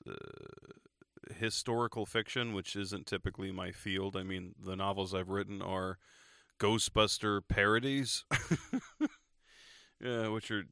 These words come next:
you know, basically my fan fiction that I had to turn into a parody because Sony said no.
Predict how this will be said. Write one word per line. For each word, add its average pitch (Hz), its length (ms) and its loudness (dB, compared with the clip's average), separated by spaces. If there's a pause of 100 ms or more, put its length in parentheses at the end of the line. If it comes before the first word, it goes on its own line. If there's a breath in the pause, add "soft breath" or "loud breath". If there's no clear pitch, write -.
you 120 120 -2
know, 90 220 -4 (340)
basically 101 400 0
my 95 180 -4
fan 104 320 0
fiction 110 420 -4
that 95 100 0
I 95 60 2
had 98 180 2
to 95 60 -12
turn 98 220 -4
into 104 220 -4
a 101 60 0
parody 104 440 0
because 101 320 -6
Sony 95 420 -2
said 92 220 -2
no. 92 340 -6